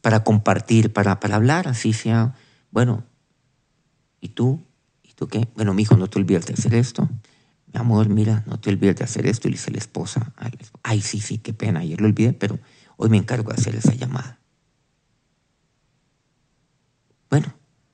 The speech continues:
y compartir. Hasta cosas que, que solamente son de familia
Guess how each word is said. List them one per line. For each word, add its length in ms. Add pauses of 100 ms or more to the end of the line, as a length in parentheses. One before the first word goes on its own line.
(360)
y 100
compartir. 720 (1600)
Hasta 200
cosas 320
que, 360 (1800)
que 80
solamente 360
son 140
de 120
familia 500